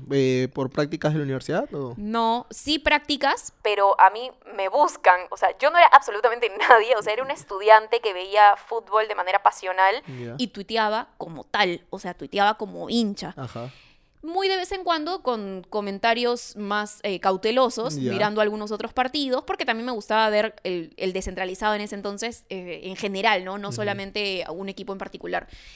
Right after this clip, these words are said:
Speaker 2: Entonces, a veces sí tenía comentarios de, de, de hincha barra brava,
Speaker 1: <laughs>
Speaker 2: así como también comentarios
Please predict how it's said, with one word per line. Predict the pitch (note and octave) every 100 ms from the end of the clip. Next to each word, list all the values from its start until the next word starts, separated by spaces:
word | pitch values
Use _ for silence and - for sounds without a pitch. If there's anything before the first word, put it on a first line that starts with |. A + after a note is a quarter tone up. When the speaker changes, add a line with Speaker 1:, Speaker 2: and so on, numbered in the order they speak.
| -
Speaker 2:
Entonces, | A#3+ A#3+ C4+ D4
a | B3+
veces | B3 C#4 C4+
sí | B3+
tenía | B3 A#3+ A#3+
comentarios | A3+ G3 G3 B3 C#4+
de, | A3+ F#3
de, | G3+ G#3 G#3
de | G3
hincha | A#3 D#4 D4+ D4+ A#3
barra | G#3
brava, | A3 G#4 C#4+ E4 - D3 C#3 C#3
Speaker 1:
<laughs> | -
Speaker 2:
así | - B3
como | C4+ C4
también | G#3 G3+ G#3
comentarios | C4+ A#3+ G#3 G#3 A3 A#3